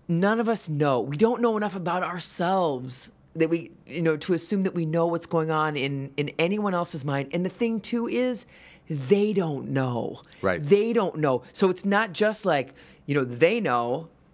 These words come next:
Speaker 1: Don't assume you know. Ask them, and they'll tell you. They might,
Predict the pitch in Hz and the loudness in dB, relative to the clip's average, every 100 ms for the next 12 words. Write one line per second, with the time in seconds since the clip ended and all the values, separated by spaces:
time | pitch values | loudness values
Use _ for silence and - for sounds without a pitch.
0 | - 143 165 170 160 - 165 143 131 175 | -14 2 2 4 -2 -2 -2 -2 -2 0
1 | 196 127 123 131 165 - _ 156 175 196 | 0 0 0 0 -4 -14 _ 2 2 -2
2 | - 143 123 127 131 135 127 - 190 202 | -4 -2 0 0 0 0 0 0 0 0
3 | 147 156 190 185 226 254 | -2 0 0 0 0 -2